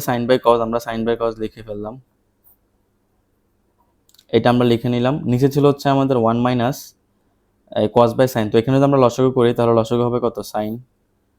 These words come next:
ওয়ান এর নিচে ওয়ান, তাহলে ওয়ান আর sin এর লসাগু হচ্ছে sin।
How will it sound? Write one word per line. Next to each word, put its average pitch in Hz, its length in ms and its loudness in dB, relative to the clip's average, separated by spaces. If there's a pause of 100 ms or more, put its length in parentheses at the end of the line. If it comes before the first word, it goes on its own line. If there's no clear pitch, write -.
(280)
ওয়ান 113 140 2
এর 120 100 0
নিচে 120 200 -2
ওয়ান, 120 200 2
তাহলে 113 240 0
ওয়ান 110 180 -2
আর 117 80 -10
sin 110 140 -6
এর 113 100 -2
লসাগু 110 280 -4
হচ্ছে 120 180 -12 (100)
sin। 104 200 -8